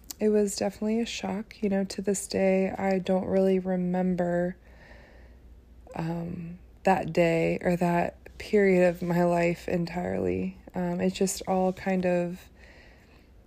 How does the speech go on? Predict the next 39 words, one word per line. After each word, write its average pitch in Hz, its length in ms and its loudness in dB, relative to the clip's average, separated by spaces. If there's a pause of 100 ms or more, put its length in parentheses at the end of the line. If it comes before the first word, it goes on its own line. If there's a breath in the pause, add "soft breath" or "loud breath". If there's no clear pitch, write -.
(340)
became, 180 600 2
like, 170 280 -6
this, - 540 -6 (1500)
like, 92 260 -8 (400)
sm-, - 400 0
like, 165 320 2
cloud, 160 680 2
I 170 80 2
guess. - 360 -2
Like, 180 140 2
I 180 140 4
don't 180 120 6
know. 170 120 4
I 175 140 2
just, 175 200 -2
I 180 100 2
feel 214 200 2
like 196 200 6
I 180 280 4
was, 165 220 0
like, 160 180 -4
so 196 280 4
traumatized 175 880 -2
by 175 140 2
the 175 140 0
information 175 580 -4
that - 60 -6
he 180 120 -4
was 180 140 -8
giving 190 240 -6
me. 190 240 -6
I 180 40 -4
mean, 180 160 2
there 185 100 2
were 185 140 2
so - 160 -4
many 180 240 -2
details 175 680 -2
and 175 220 -4